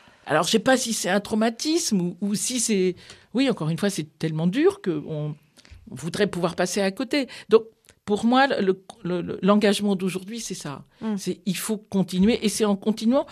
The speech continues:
Speaker 1: qu'on va découvrir aussi les pas suivants qu'il faut faire, dont un certain nombre de pas théologiques, hein, de comprendre le caractère systémique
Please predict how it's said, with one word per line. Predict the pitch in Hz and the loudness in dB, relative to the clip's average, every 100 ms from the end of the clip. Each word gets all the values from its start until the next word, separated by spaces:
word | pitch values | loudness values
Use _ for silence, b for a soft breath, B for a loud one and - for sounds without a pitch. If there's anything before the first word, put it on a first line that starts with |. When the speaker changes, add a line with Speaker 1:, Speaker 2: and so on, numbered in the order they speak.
| B B | B B
Speaker 1:
qu'on | 190 | 4
va | 185 | 4
découvrir | 220 233 262 311 392 | 4 -2 0 2 4
aussi | 214 202 208 | 4 2 0
les | 175 151 | 2 4
pas | 233 | 4
suivants | 285 - 196 277 381 - - _ _ _ | 4 0 0 2 2 -4 -20 _ _ _
qu'il | - | -8
faut | 170 165 | -6 -6
faire, | - 143 131 156 b b b | -4 -6 -6 -14 b b b
dont | 156 220 214 - | 2 2 2 -4
un | 165 | -4
certain | - - 180 | -4 -2 2
nombre | 214 | 4
de | 170 | 2
pas | 160 208 208 _ _ _ | 2 0 -2 _ _ _
théologiques, | 202 190 196 196 226 226 | 2 4 4 2 -2 -4
hein, | 156 | -4
de | 165 151 _ | -6 -8 _
comprendre | - 202 - - 233 254 | -2 -2 0 0 2 2
le | 170 | 0
caractère | 196 165 180 175 180 | 0 0 -2 -4 -6
systémique | - 208 - 208 220 233 | -4 -6 -4 0 0 -2